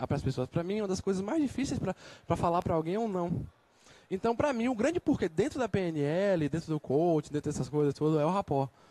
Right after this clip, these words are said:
Pra mim, eu acho que é, é uma área muito boa, mas se eu fosse escolher pra você uma área que eu vou seguir, é um coach pessoal.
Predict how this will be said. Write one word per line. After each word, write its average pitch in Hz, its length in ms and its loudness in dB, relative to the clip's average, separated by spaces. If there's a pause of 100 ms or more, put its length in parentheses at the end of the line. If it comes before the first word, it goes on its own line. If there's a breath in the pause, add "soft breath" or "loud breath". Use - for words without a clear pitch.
(320 soft breath)
Pra 143 120 -2
mim, 151 120 0
eu 156 140 2
acho 151 180 0
que 151 400 2
é, 131 240 -8
é - 20 -4
uma 143 120 -2
área 143 180 0
muito 185 200 2
boa, 170 360 2
mas 214 760 -2 (300 loud breath)
se - 180 -2
eu 285 80 8
fosse - 380 -4
escolher 240 420 0
pra 359 140 2
você 175 560 2 (180 loud breath)
uma 156 160 -2
área 180 140 0
que - 160 -4
eu 165 60 4
vou 156 260 -2
seguir, 156 240 -2
é 165 40 4
um 208 100 0
coach 170 280 0
pessoal. 135 480 -2